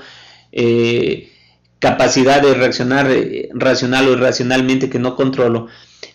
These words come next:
pero eso afecta a la productividad. Y afecta a la productividad porque si bien yo puedo producir por una hora y por hombre mayor cantidad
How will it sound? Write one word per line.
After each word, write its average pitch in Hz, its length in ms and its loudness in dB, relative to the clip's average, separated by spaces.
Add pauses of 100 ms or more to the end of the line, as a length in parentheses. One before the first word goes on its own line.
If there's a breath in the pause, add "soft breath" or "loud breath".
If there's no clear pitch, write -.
(160)
pero 180 160 2
eso 196 160 2
afecta 160 360 0
a 147 40 4
la 120 140 0
productividad. 123 760 0 (640)
Y 262 180 2
afecta 220 320 0
a - 20 4
la 202 120 2
productividad 190 640 2
porque 131 240 -2
si 131 140 -4
bien 131 260 0
yo 113 140 0
puedo 165 240 2
producir 143 540 -2
por 123 140 0
una 127 260 0
hora 135 240 4
y 120 60 0
por 123 200 -2
hombre 131 240 0
mayor 120 380 0
cantidad 127 580 0